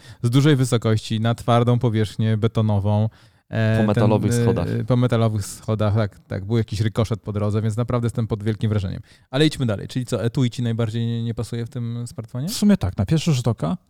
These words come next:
Speaker 3: ciężko się do czegoś innego przyczepić, bo, y, sam wygląd bez etui już patrząc, jest tam taki ładny gradient z tyłu, on może się podobać lub nie. Są trzy wersje kolorystyczne
Speaker 1: Mi się
Speaker 3: dostępne.
Speaker 1: ta wersja bardzo podoba. Musimy jakieś zdjęcia wrzucić na, na, na bloga, żebyśmy
Speaker 3: Mm, oczywiście.
Speaker 2: Tak, wrzucimy oczywiście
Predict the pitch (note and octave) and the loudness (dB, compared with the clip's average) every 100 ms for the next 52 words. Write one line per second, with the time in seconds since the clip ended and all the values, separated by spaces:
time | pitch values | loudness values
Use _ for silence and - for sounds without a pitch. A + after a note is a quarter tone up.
0 | _ - D#3 - C3+ C3 A#2+ C3+ B2 - | _ -2 -2 0 -4 -6 -6 -4 -2 0
1 | A#2+ A#2 - - F#2+ C3+ B2+ B2+ B2 A#2 | 0 -2 -4 -4 -2 -2 2 4 4 2
2 | A#2 A2+ A#2+ - D3 C3 A#2 D3 B2 A2+ | 0 -4 -4 0 4 4 4 4 4 4
3 | - G#2+ C3 A2+ - G2 F#2+ F2 G2+ G#2 | 2 0 2 2 0 -2 0 -4 -4 -6
4 | G2 A2+ A2 E3+ - B2 A2 A2 - A2 | -4 -4 -2 -2 2 0 0 -2 -2 0
5 | G2+ G2 G2 A#2 A2 G#2 - - A2 G#2+ | 0 0 0 0 2 0 -2 0 0 2
6 | C#3 C3 B2 - A#2 A2+ G#2 - - - | 0 0 -2 -2 -2 -2 -2 -4 -6 -2
7 | G#2 C#3 - _ _ - C3 A#2+ A#2 A2+ | 0 -2 -6 _ _ -4 0 2 2 0
8 | - C3 A#2 - A2+ A2 G2 - C#3 A#2 | -2 -2 0 -2 -4 -2 -4 -4 -6 -2
9 | A2+ G#2+ A2 - G#2+ G#2 G2+ G2+ A2 G2 | -2 0 -2 -2 -2 -2 0 -2 -4 -4
10 | G2 G2 F2+ E2+ E2 A2+ A2 A2 A2+ G2+ | -4 -6 -10 -10 -10 -10 -12 -6 -4 -2
11 | G#2+ G#2+ C3+ A#2 F#2 F#2+ F#2+ F2+ F#2 F#2 | -2 0 0 -2 -6 -10 -12 -10 -8 -6
12 | F2+ E2+ E2 E2+ F2+ G2 G2 G#2 F#2+ F#2 | -6 -8 -10 -8 -6 -6 -4 -6 -6 -10
13 | F#2 D#3 A#2 - D3 - G2 G2 B2+ F#2 | -8 -4 0 0 0 -2 -2 0 -2 -4
14 | B2 F2+ - A2+ - | -8 -8 -8 -14 -12